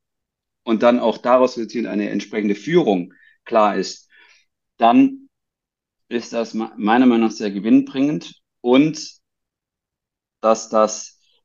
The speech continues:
dann auch für den Spieler entsprechend klar ist. Weil am Ende ist es ja auch so, wenn wir jetzt im Nachwuchsleistungszentrum sind, die Grundlage ist,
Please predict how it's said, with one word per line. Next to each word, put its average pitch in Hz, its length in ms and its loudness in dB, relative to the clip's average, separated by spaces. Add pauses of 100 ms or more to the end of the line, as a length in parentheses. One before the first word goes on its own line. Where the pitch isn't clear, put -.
(120)
dann 104 260 2
auch 104 380 2
für 110 120 -12
den 104 120 -4
Spieler 113 520 -6 (440)
entsprechend - 540 -12
klar 98 240 0
ist. - 320 -10 (720)
Weil 107 240 4
am 107 100 2
Ende 127 280 6
ist 127 180 -2
es 107 100 -14
ja 110 100 -2
auch 107 120 0
so, 117 460 -2 (1200)
wenn 113 180 -2
wir 113 460 -4
jetzt 107 200 -8
im 107 80 -4
Nachwuchsleistungszentrum 113 1000 0
sind, 123 460 0 (680)
die 113 120 -4
Grundlage 139 680 2
ist, - 480 -4